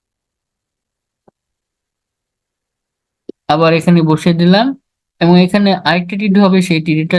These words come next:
দিয়ে দিলাম। এবং টিডির মধ্যে সর্বশেষ যেটা ছিল সেটা কত, সত্তর, সেই সত্তরটা এখানে আমি বসিয়ে দিলাম। এবং আগের যে কয়টা আছে সেগুলো আমি একটু এডিট করে দিয়ে প্রথম থেকে যদি লেখা শুরু, প্রথমটা আছে জিরো জিরো ওয়ান,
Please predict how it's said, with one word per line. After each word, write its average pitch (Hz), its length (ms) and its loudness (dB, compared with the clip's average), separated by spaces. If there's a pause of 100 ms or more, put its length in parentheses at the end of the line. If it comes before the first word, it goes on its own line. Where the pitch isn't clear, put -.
দিয়ে 143 200 0
দিলাম। 120 240 -2 (1400)
এবং 180 180 4
টিডির 190 320 4
মধ্যে 190 240 2 (120)
সর্বশেষ 175 460 2
যেটা 175 240 -2
ছিল 180 100 -2 (120)
সেটা 170 200 -2
কত, 175 140 -4 (200)
সত্তর, 160 380 -2 (540)
সেই 165 180 -2
সত্তরটা 170 420 0
এখানে 175 200 2
আমি 202 100 0 (120)
বসিয়ে 151 300 -2
দিলাম। 190 220 0 (460)
এবং 175 120 0 (140)
আগের 190 280 0
যে 220 120 0
কয়টা 202 240 0
আছে 190 180 0
সেগুলো 160 220 0
আমি 151 100 2
একটু 151 160 -4
এডিট 165 260 -4
করে 185 220 4
দিয়ে 170 160 2 (640)
প্রথম 190 300 0
থেকে 214 200 -2
যদি 190 200 0
লেখা 175 200 -2
শুরু, 180 220 0
প্রথমটা 175 280 2
আছে 175 120 -4 (100)
জিরো 151 260 0
জিরো 160 160 0 (120)
ওয়ান, 151 240 0